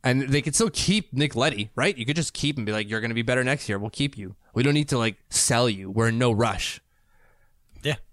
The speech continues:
Speaker 1: But the idea of trading Nick Leddy, in and of itself,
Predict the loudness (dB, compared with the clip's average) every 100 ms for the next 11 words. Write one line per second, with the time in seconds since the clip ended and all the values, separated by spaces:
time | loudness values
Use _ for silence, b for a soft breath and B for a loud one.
0 | _ _ _ _ _ _ _ _ _ _
1 | -20 -16 -4 2 2 2 4 4 4 2
2 | 2 2 4 4 2 2 2 2 -2 -10
3 | _ -2 2 4 4 2 2 0 -2 -8